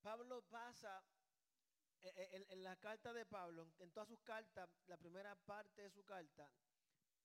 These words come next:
eh, él habla de la teoría.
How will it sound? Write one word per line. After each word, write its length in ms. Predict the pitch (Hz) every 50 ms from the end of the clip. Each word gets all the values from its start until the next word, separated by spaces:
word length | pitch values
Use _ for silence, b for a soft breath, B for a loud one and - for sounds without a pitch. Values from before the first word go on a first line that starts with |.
| _ _ _ _ _ _ _ -
eh, 260 | 156 151 151 151 147 - _ _ _ _ _ _ _ _ _ _ _ _ -
él 160 | 185 185 190
habla 420 | 196 202 202 196 208 202 190 185 - - - 160
de 180 | 160 160 165 160
la 140 | 160 160 151
teoría. 400 | - 170 175 190 196 170 147